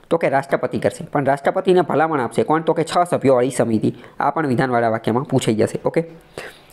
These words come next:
આગળ વાત કરીએ, આમનો સમયગાળો કેટલો હશે? તો આમનો સમયગાળો કાં તો, તો ત્રણ વર્ષનો હશે અને કાં તો, તો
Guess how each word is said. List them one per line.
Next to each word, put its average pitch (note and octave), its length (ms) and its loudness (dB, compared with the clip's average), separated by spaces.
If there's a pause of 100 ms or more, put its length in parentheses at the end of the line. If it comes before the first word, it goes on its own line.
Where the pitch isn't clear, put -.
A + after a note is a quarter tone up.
(280)
આગળ G#3+ 240 2
વાત A#3 180 0
કરીએ, A#3 180 4
આમનો G#3+ 220 4
સમયગાળો G3+ 440 2
કેટલો A#2+ 260 2
હશે? - 160 -2 (120)
તો G3+ 60 2
આમનો F#3 260 2
સમયગાળો G#3 420 4
કાં F#3 180 -2
તો, G3+ 100 0
તો G#3+ 160 0
ત્રણ G#3+ 240 4
વર્ષનો F3 300 2
હશે D3 220 0 (240)
અને G3 160 0
કાં F3+ 160 0
તો, G#3 80 0
તો G3+ 400 0